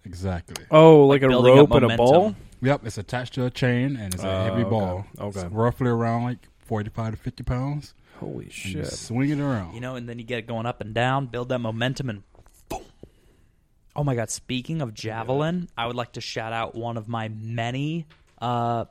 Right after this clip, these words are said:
Speaker 3: celebrity athlete crushes. Um, I don't know her name.
Speaker 2: Adelita.
Speaker 3: Where is my phone?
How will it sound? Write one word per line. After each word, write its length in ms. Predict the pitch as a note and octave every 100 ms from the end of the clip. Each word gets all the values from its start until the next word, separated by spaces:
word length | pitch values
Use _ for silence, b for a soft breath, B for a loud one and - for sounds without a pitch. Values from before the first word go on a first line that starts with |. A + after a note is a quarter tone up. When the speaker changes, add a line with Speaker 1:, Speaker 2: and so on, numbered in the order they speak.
| _ _ _ -
Speaker 3:
celebrity 800 | - A#2+ B2 B2+ C3+ C3 B2+ -
athlete 560 | A#2 B2 - C3+ -
crushes. 800 | - C3 C3+ - E3 F3+ F3+ - - -
Um, 440 | A#2 G#2+ G2+ G#2+ _ _ _ _ _ _ - -
I 120 | A#2
don't 380 | A2 A2 B2+ -
know 160 | B2+
her 160 | B2 B2+
name. 400 | A#2+ B2+ F3 F#3 - _ - _ _ _ _ _ _ _ _ _ _ _ _ _ _ _ - - -
Speaker 2:
Adelita. 340 | A2 G#2 G2 G2
Speaker 3:
Where 160 | F#3+
is 120 | C#4
my 120 | A#3 E3+
phone? 400 | E3+ F3+ G#2+